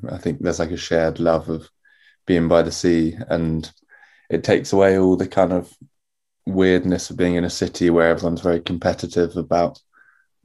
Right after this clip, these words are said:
it's just kind of orientated around money, isn't it? Um, whereas here it's, like, a shared love of the sea,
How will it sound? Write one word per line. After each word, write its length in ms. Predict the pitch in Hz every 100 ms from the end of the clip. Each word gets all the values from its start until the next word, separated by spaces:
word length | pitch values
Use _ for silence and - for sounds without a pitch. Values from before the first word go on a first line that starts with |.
| -
it's 200 | 82 -
just 160 | 80
kind 180 | - 82
of 240 | 80 - - _ _ _
orientated 680 | 85 85 82 82 78 80 85
around 320 | 82 82 82
money, 360 | 85 85 82 80
isn't 260 | 82 - 80
it? 140 | - _ -
Um, 420 | 87 80 80 - _ _ _ _ _ _ _ _
whereas 320 | - 80 -
here 220 | 85 80
it's, 240 | 78 - 85
like, 140 | -
a 40 |
shared 340 | - 85 80 76
love 260 | 82 80
of 120 | 80 -
the 80 |
sea, 420 | 87 - 82 80